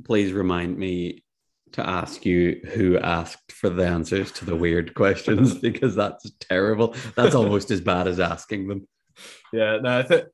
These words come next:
Speaker 2: I think rather than the answers, I think people were, like, intrigued to know what the questions were and probably to see what Amy's reaction was, like, rather than know the details of what was asked or, well, I guess what was answered.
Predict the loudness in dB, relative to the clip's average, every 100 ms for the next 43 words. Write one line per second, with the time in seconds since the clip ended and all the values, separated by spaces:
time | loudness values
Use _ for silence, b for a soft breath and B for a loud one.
0 | _ _ _ -4 2 2 2 4 4 4
1 | -2 0 -2 -2 -8 -6 -4 -4 -10 -12
2 | -12 -10 -8 -8 -6 -4 -6 -8 -14 -14
3 | -12 -10 -10 -10 -14 -6 -6 -4 -6 -8
4 | -8 -8 -8 -14 -16 -10 -6 -4 -4 -6
5 | -10 -10 -14 -16 -20 _ _ -6 -6 -6
6 | -8 -8 -10 -14 -8 -6 -6 -2 -4 -4
7 | _ _ -8 -8 -8 -10 -6 -2 -2 -4
8 | -10 -6 -4 -6 -14 _ _ _ _ _
9 | -8 -6 -6 -10 _ _ _ _ -6 0
10 | 0 -2 -8 -8 -4 -4 -4 -6 -6 -6
11 | -12 _ _ -18 -10 -8 -8 -6 -6 -6
12 | -10 -10 -8 -8 -10 -12 -10 -8 -10 -12
13 | -20 -16 -10 -10 -10 -10 -10 -8 -8 -10
14 | -10 -10 -8 -10 -12 -14 -20